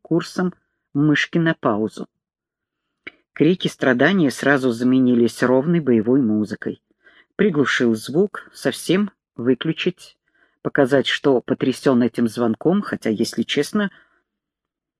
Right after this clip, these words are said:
тряхнуло в самом деле. Позвонил Кречет,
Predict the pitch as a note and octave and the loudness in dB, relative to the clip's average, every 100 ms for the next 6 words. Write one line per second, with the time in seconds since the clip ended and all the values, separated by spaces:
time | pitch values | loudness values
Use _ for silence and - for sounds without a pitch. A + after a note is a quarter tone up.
0 | _ _ _ _ _ E3+ F#3+ - D#3 C3 | _ _ _ _ _ -4 -2 0 2 2
1 | - C#3+ B2 D3+ C#3 A2 A2 - _ _ | 0 0 0 0 0 -2 -2 -10 _ _
2 | _ _ _ _ _ _ _ D#3+ C#3 D3+ | _ _ _ _ _ _ _ -2 2 2
3 | G3 B3+ - C3+ D3+ - F3 - | 2 0 0 2 2 0 -6 -8